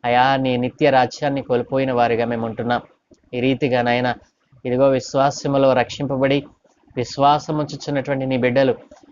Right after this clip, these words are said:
మరలా మరలా లోకములో పడిపోతూ ఉన్నారు నాయన. తిరిగి తమ చెడుదాన్-,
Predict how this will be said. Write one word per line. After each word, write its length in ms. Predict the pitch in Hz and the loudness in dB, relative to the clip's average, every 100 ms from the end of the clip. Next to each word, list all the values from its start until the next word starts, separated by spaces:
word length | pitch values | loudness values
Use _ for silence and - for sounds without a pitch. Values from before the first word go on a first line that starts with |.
| _ | _
మరలా 400 | 123 120 135 151 | -2 2 4 4
మరలా 500 | 151 151 156 160 170 | 4 2 4 4 4
లోకములో 460 | 151 139 139 139 131 | 2 0 -2 0 0
పడిపోతూ 560 | 127 127 123 135 123 123 | 0 -2 0 0 0 -2
ఉన్నారు 280 | 123 120 | 0 -2
నాయన. 240 | 113 117 117 - _ _ _ _ | -2 -4 -4 -10 _ _ _ _
తిరిగి 500 | 151 160 160 143 139 | 2 2 4 4 2
తమ 340 | 147 135 127 120 - | 2 -2 -2 -4 -2
చెడుదాన్-, 400 | 131 131 131 135 | -2 0 2 0